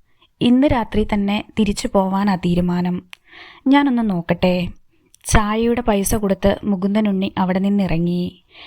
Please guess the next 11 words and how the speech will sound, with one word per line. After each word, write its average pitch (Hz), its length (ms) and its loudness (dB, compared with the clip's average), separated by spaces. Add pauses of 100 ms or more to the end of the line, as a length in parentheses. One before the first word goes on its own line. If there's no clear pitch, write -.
(180)
ഇങ്ങോട്ട് 277 420 2
വരുമ്പോൾ 214 520 0
മനസ്സിൽ 208 540 0
തെളിഞ്ഞ 208 240 0
ചിത്രം 190 480 -2 (400)
രാധാകൃഷ്ണൻ്റേതായിരുന്നു. 202 1500 0 (460)
അയാൾ 208 340 2
മാലയത്തേക്ക് 208 880 0 (100)
തിരിച്ചെത്തി. 175 720 -2 (320)
ചിരിയോടെ 254 600 0
സുമിത്ര 208 520 -2